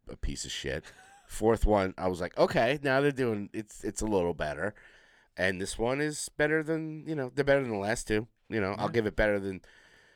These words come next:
Speaker 1: I'd go maybe one, two, five, four, three.
Speaker 2: I'd go one, two, four, five, three.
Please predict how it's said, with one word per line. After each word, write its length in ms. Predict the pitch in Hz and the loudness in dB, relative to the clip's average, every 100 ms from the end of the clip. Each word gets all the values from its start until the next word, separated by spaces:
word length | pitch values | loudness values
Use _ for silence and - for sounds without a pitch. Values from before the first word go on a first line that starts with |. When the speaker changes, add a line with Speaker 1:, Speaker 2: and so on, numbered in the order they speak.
| _ | _
Speaker 1:
I'd 180 | - 151 | -2 2
go 220 | 147 139 | 6 6
maybe 420 | 123 123 113 113 | 6 2 2 0
one, 460 | 107 101 110 113 110 | 0 2 4 4 -2
two, 600 | - - 104 98 98 95 90 _ _ | -4 0 2 2 0 -6 -10 _ _
five, 880 | - - 92 90 85 85 - - - _ _ _ _ _ _ _ _ | -10 0 2 2 0 -4 -10 -18 -20 _ _ _ _ _ _ _ _
four, 460 | - - 87 80 | -20 -8 -4 -4
three. 400 | 73 - 60 50 - - _ _ _ _ _ _ _ _ _ _ _ _ | -6 -12 -16 -16 -20 -20 _ _ _ _ _ _ _ _ _ _ _ _
Speaker 2:
I'd 180 | - 143 | -10 -6
go 160 | 151 143 | -4 -4
one, 480 | 123 120 123 120 | -4 -6 -6 -8
two, 320 | 113 - 110 104 | -12 -10 -8 -10
four, 500 | - - 98 98 92 | -14 -12 -10 -8 -10
five, 360 | - 76 76 - | -12 -14 -16 -18
three. 300 | 80 71 | -20 -20